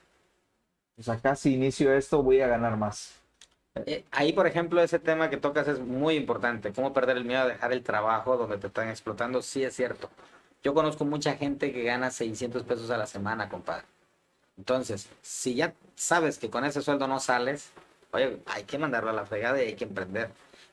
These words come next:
Speaker 2: Pero la clave y la
Speaker 1: O vete
Speaker 2: base
Speaker 1: a otro mejor, y ya, o sea,
Speaker 2: Pero no los van a contratar, el
Speaker 1: sí,
Speaker 2: problema está
Speaker 1: sí.
Speaker 2: que no, ¿cómo te diré? Las em-, yo me di cuenta de algo con las empresas grandes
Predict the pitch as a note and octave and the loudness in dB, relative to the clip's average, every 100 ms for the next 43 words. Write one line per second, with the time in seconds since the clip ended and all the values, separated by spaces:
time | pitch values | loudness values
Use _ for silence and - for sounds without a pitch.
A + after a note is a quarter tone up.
0 | _ C#3+ D#3 E3+ E3 E3+ _ _ _ - | _ 0 4 4 2 -6 _ _ _ -8
1 | G#2 G2 G2 B2 C#3+ C3+ G#2 G2+ - G2+ | -4 -4 0 4 4 4 0 -6 -8 -2
2 | B2 A#2+ C3 C#3+ C3+ C3 C3 C#3 D3 F3 | 0 4 4 6 6 6 4 2 2 2
3 | A3+ - - F3 D#4 - D4+ B3 A3 E3+ | 2 0 -4 -2 -2 -4 -6 -2 2 2
4 | - C#3 C3 B2 C#3 E3+ F3 F#3 D3+ B2 | 0 -2 0 2 4 6 6 4 2 0
5 | B2 D#3+ D3+ D3 D3 D#3 D#3+ B3 D#3+ D3 | 2 2 2 0 0 2 2 2 2 0
6 | B2+ B2+ C#3+ - _ - - - - F3+ | 0 -2 -2 -4 _ -20 -20 -8 -2 0
7 | F#3 C3 B2+ A2+ - _ - - - C#3+ | 2 4 2 0 -8 _ -20 -10 0 2
8 | D3 C#3+ - E3+ G3+ G#3+ F#3+ F#3+ F#3 F3+ | 2 -2 0 2 4 4 2 0 0 2
9 | E3+ D3 D3 D3+ C#3+ A2 A2+ G2+ A#2+ A#2+ | 4 4 2 0 -2 -4 -6 -4 -4 -2
10 | A2+ A#2+ G#2+ G2+ - | -2 -2 -4 -10 -14